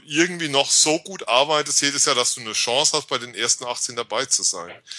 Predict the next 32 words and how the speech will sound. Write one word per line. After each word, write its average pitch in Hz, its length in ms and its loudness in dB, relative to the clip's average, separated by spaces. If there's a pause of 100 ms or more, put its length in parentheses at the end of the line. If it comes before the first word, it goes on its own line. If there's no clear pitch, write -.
(340)
Das - 160 2
hat 139 100 2
mit 139 100 -4
sportlichem 131 460 2
Wettbewerb 147 480 0
in 139 80 -10
dem 135 160 2
Sinn 143 220 -2
aber 123 160 0
nichts 131 260 0
mehr 123 100 -2
zu - 120 -4
tun, 143 220 -6
weil 127 120 4
die 120 80 -4
Qualität 123 560 0
deiner 120 280 2
Arbeit 120 640 0 (580)
nur 135 120 -2
noch 131 140 -2
ein 123 180 -14
Bruchteil 123 840 2 (180)
dessen 143 260 4
ist, 139 220 0
was 139 140 -4
darüber 131 340 -2
entscheidet, 127 640 2
wie 131 80 -10
deine 123 220 0
sportlichen 131 500 -8
Ergebnisse 120 540 -8
aussehen. 82 420 -14